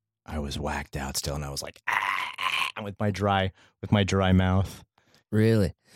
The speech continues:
Speaker 1: Yeah,
Speaker 2: What,
Speaker 1: well,
Speaker 2: what
Speaker 1: they operate on you.
Speaker 2: Yeah.
Speaker 1: I had anesthesia, so I woke up extremely dry,
Speaker 2: Yeah.
Speaker 1: parched. Yeah, and, uh,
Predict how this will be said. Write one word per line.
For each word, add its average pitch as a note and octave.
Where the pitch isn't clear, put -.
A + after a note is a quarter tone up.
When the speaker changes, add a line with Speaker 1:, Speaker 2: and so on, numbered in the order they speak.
Speaker 1:
Yeah, G#3+
Speaker 2:
What, A#2+
Speaker 1:
well, D#3
Speaker 2:
what C#3
Speaker 1:
they C#3
operate A#2
on G#2+
you. G#2+
Speaker 2:
Yeah. G#2+
Speaker 1:
I G#2
had G#2+
anesthesia, G2
so F2+
I F2
woke F#2
up F2+
extremely F2+
dry, F2
Speaker 2:
Yeah. F2+
Speaker 1:
parched. G2+
Yeah, F2
and, E2+
uh, D#2+